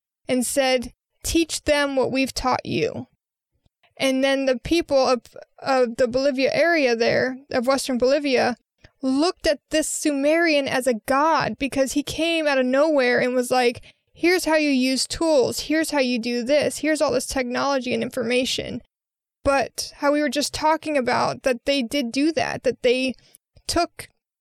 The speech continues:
people and spread them around to where they could spread the knowledge of the Anunnaki. So if this theory is true of the Anunnaki being the creators of the human race,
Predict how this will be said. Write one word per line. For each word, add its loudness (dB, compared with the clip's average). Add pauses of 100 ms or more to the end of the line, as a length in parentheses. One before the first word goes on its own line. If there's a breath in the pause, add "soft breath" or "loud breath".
(160)
people 2
and -2
spread 0
them -2
around -2
to -4
where 2
they 0
could -4
spread -2
the 0
knowledge -2
of -2
the -2
Anunnaki. -6 (300)
So 0 (420)
if -2
this -2
theory 0
is 2
true 0
of -2
the -4
Anunnaki -4 (440)
being -2 (320)
the 0
creators 0
of -6
the 0
human -4
race, 0